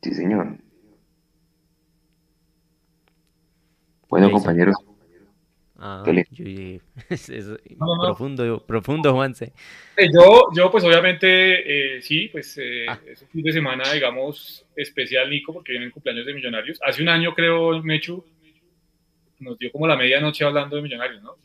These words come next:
Speaker 3: En un live por Instagram. Quizá por ahí también nos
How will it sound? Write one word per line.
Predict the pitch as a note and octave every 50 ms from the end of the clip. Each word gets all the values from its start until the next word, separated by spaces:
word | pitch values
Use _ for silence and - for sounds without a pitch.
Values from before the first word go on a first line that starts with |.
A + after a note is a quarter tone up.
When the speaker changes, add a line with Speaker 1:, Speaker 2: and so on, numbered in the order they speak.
| _ A#2+ A#2+
Speaker 3:
En | A#2 A#2 A#2
un | A#2+
live | C3 C3+ C#3 C#3 - _
por | - D3 D3
Instagram. | C#3+ - - D3+ C#3+ D3+ E3+ G#3 A3 - _ _ _ _ _ _ _ _ _ _ _ _ _ _
Quizá | - - A#2
por | - C#3 C#3
ahí | C#3 C#3+ C#3
también | C#3+ C#3 C#3 C3+ C3+ C#3
nos | C#3 C#3 - - - - _